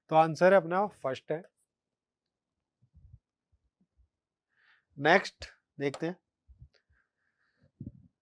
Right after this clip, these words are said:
एरिया का क्वेश्चन है बच्चों ना, area of the region bounded by the curve two Y square। तो एक तो पैराबोला है ना, पैराबोला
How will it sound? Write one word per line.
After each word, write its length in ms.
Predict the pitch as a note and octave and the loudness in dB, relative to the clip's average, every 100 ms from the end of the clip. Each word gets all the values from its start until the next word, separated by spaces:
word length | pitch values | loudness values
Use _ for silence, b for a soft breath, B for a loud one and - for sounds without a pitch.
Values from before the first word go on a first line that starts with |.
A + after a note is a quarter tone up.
| _ _ _ _ _ _ _ _ _ _ _ _ _ _ _ _ _ - - E3+ | _ _ _ _ _ _ _ _ _ _ _ _ _ _ _ _ _ -20 -4 4
एरिया 300 | F#3+ G#3 G#3+ | 6 8 6
का 100 | G#3+ | 2
क्वेश्चन 280 | G3 F#3+ F3+ | 0 -4 -4
है 40 | |
बच्चों 260 | C3+ B2+ C3 | -4 -6 -8
ना, 120 | G3 - _ _ b b b b - | -8 -10 _ _ b b b b -4
area 320 | D3 F3 G#3 | 0 4 6
of 120 | G#3 F#3+ | 6 4
the 120 | G3 | 2
region 400 | F3 D#3 G#3+ G#3 F3+ - | 2 2 2 0 -10 -6
bounded 560 | C3+ D3 E3+ G#3+ B3+ G3 | -2 -2 2 4 4 6
by 180 | E3+ D#3+ | 4 6
the 180 | D#3+ D#3+ E3+ _ _ _ - | 0 0 -8 _ _ _ -2
curve 320 | C#3 C#3 C#3+ D3+ b b b _ | 0 0 -2 -14 b b b _
two 120 | F#3 F3+ | -2 4
Y 160 | D#3+ C#3+ | 4 2
square। 260 | - C3+ | -2 -4
तो 60 | F3+ | 0
एक 100 | G#3 | 0
तो 60 | A3 | 2
पैराबोला 560 | - F3 G3 F3+ D3 | 6 8 8 4 2
है 60 | C#3 | 0
ना, 100 | A#3+ | -4
पैराबोला 560 | C4 D#3 E3+ F3 F3 | -2 0 0 -2 -2